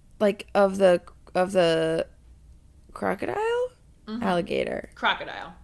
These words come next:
Speaker 1: Crocodile. I get confused 'cause we, remember when we were watching it, we were reading the trivia, and in the trivia someone wrote, like, as, like, a goof, um,
Speaker 2: Oh, yeah.
Speaker 1: that in, in several shots of the up close,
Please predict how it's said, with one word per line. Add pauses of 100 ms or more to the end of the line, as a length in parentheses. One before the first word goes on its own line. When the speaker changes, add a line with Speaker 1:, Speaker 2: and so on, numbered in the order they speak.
Speaker 1:
Crocodile. (580)
I
get
confused
'cause
we,
remember
when
we
were
watching
it,
we
were
reading
the
trivia, (140)
and
in
the
trivia
someone
wrote,
like, (1040)
as,
like,
a (240)
goof, (420)
um,
Speaker 2:
Oh,
yeah.
Speaker 1:
that
in, (160)
in
several
shots
of
the
up
close,